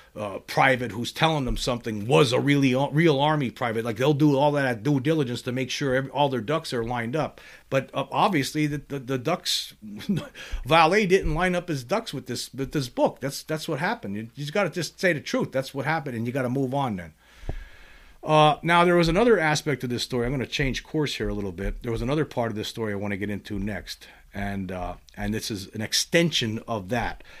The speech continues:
And this is something where I believe Johnson is actually not correct about. I just wanna talk about this, uh, document, this alleged leaked document that was dated June nineteen forty-seven.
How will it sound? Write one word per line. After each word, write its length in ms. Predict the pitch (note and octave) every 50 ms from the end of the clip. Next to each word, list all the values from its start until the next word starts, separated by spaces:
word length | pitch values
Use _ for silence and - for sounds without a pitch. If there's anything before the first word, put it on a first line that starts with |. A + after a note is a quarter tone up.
| - - -
And 160 | F#2+ G#2+ B2
this 160 | D3+ E3+ -
is 160 | D#3 B2 -
something 380 | - C#3+ C#3 C3+ C3+ C3 B2 A#2
where 400 | A2+ A2+ A2+ A2 A2 G#2 - -
I 120 | G#2+ A2
believe 400 | A2 A2+ A2+ A#2 A#2 A#2 G#2+ G2
Johnson 560 | F2 B2 A#2+ A#2+ A#2+ A#2 - - A2 G#2 G#2
is 260 | G#2 G2+ G2+ F#2 F2+ -
actually 640 | - - A2 - - - G#2 G2 G2 F#2+ E2+ - _ _ -
not 360 | F2 G#2 B2 C#3+ F3 - -
correct 460 | - - G#2+ G2 F#2+ E2+ - - -
about. 340 | - F2+ - E2+ D#2+ D2 - _ - - - - - - _ -
I 60 | G#2+
just 200 | B2 D3 - -
wanna 300 | E3 C#3+ B2+ A#2+ G#2+ G2 - - - - - -
talk 240 | - - D3 C3+ -
about 320 | B2+ A2+ A#2+ A#2 A2 -
this, 320 | - A2 G2+ - - - - - - -
uh, 40 | G2 - -
document, 580 | A2+ - C3 C#3 C#3 - - A#2 G#2 G#2 G#2 G2+
this 140 | - - -
alleged 560 | A2 G#2 A2 B2 B2+ C3 A#2+ G2+ G2 - -
leaked 400 | A2+ G#2+ B2 C3 C3+ - - -
document 560 | - B2 A#2+ A#2 - - G#2+ G2+ G#2+ A#2+ A#2
that 120 | G#2 G2+ G#2
was 140 | A2 F#2+
dated 360 | F#2+ G2+ A#2+ A#2 A#2 A#2+ F#2 F#2
June 320 | F#2 A2+ B2+ B2+ C3 B2+
nineteen 400 | A#2+ A#2+ C3 A#2+ - C3+ C3 A2+
forty-seven. 800 | - - A#2 A2+ A2 A2 G#2 - - C3+ A#2+ G2+ F#2 F#2+ G2 A2+